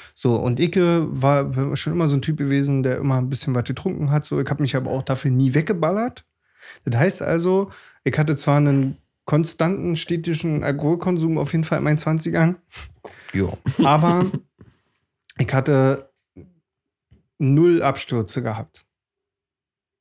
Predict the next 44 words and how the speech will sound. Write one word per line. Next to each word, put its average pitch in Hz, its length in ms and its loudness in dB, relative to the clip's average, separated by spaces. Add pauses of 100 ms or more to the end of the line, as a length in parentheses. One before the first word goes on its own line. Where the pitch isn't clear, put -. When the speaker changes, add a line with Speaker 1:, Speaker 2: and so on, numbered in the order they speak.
(160)
Speaker 2:
Nee. 80 280 -4 (600)
Speaker 1:
Ge-, 107 100 -2
Speaker 2:
Kann - 80 -10 (120)
ich 107 60 0
Speaker 1:
also 95 120 0
Speaker 2:
mich 101 160 -2
bei 92 100 2
dir 101 180 0
nicht 101 340 0
erinnern, 65 320 -2
Speaker 1:
Genau, 117 160 0
Speaker 2:
überhaupt. 87 220 0
Speaker 1:
wir - 40 0
haben 131 80 0
Speaker 2:
Also 101 180 2
Speaker 1:
wirklich 107 160 2 (120)
Speaker 2:
wirklich 165 60 4
Speaker 1:
null 170 180 2
Speaker 2:
zu - 60 -16 (120)
Speaker 1:
Abstürze. 110 280 2
Speaker 2:
hundert 127 280 4
Prozent 104 380 0
kann 98 160 2
ich 98 60 2
mich 92 160 0
an 90 120 -2
keinen 101 320 2
Speaker 1:
So. 78 60 0
Speaker 2:
Absturz - 280 -4
Speaker 1:
Also 117 100 2
Speaker 2:
von 120 60 2
Speaker 1:
du 135 60 6
Speaker 2:
dir - 60 6
Speaker 1:
hast 73 60 2
jetzt 156 120 -2
Speaker 2:
erinnern. 147 120 -2
Speaker 1:
auch - 40 -14
keine 156 200 2
Abstürze 160 420 -2
gehabt, 165 320 -2
aber 180 400 0 (400)
du 196 440 0
bist 165 200 -4
halt 156 240 0